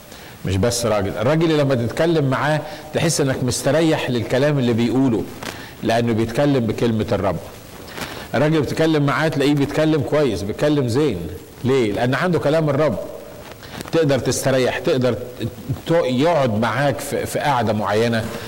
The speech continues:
يتكلم معاك. واتكلمنا عن إن الرجل اللي عنده كلام الرب رجل معروف وظاهر في المجتمع بتاعه.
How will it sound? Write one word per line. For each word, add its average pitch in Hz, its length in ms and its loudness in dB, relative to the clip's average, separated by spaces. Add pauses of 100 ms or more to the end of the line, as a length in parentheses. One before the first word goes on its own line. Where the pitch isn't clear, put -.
(180)
يتكلم 107 540 0
معاك. 107 260 0 (960)
واتكلمنا 143 680 2
عن 131 240 0
إن 123 200 0
الرجل 139 360 2
اللي 123 160 2
عنده 139 280 2
كلام 127 360 2
الرب 117 380 2
رجل 120 320 2
معروف 120 580 0
وظاهر 110 480 0
في 92 100 -6
المجتمع 104 520 -2
بتاعه. 90 380 -2